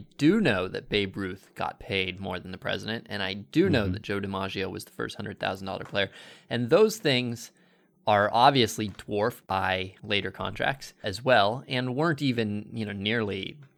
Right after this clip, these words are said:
Speaker 1: as big, relatively speaking, as, as contracts would become. And, and yet they have survived for decades somehow. I think that the fact that they were, that they were actually,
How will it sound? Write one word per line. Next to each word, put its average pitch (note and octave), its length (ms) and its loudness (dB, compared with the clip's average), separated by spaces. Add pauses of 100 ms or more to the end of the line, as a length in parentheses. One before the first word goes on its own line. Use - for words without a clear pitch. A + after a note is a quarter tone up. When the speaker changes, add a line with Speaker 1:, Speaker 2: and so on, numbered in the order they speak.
(280)
Speaker 1:
as G2 220 -2
big, G#2 500 0
relatively G#2 480 -4
speaking, G#2+ 480 -6
as, F#2+ 420 -8
as G2+ 200 -6
contracts G#2 640 -6
would G2 200 -4 (140)
become. C3 380 -2
And, C3 180 -4
and D3+ 160 -2
yet G#3 320 2
they D3 160 4
have B2+ 160 0
survived G2+ 480 0
for - 140 -8
decades G2 580 -8
somehow. G#2 480 -2
I D3 140 2
think D3+ 240 -8
that A#2+ 160 -4 (220)
the G#2+ 80 -6
fact B2 440 4
that A#2 160 -8
they G#2+ 160 -2
were, G2 340 0 (200)
that A2 140 -2
they G#2+ 120 0
were G2 140 0
actually, G2 800 -4